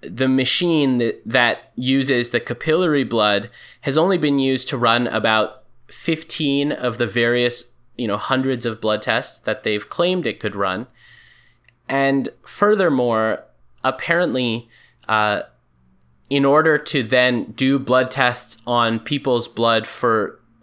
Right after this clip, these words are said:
other conventional blood tests that they can't use their special machine for, the company had been diluting people's blood, and this potentially may have affected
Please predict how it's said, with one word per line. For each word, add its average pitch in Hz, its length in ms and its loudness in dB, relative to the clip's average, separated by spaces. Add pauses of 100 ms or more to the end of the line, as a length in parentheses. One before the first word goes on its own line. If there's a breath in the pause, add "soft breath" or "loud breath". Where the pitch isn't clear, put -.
other 135 360 4
conventional 127 680 0
blood 107 240 -2
tests 110 260 -2
that 113 140 -4
they 107 80 0
can't 117 300 -2
use 113 260 -2
their 107 180 -2
special 117 320 -4
machine 180 360 -2
for, 104 420 -2 (720 loud breath)
the 139 80 -2
company 180 440 0
had 135 220 0
been 120 240 0
diluting 127 720 2
people's 117 460 -4
blood, 101 460 -2 (800 soft breath)
and 127 400 2 (240)
this 151 320 0
potentially 190 580 0
may 143 160 2
have 131 120 2
affected 123 680 -2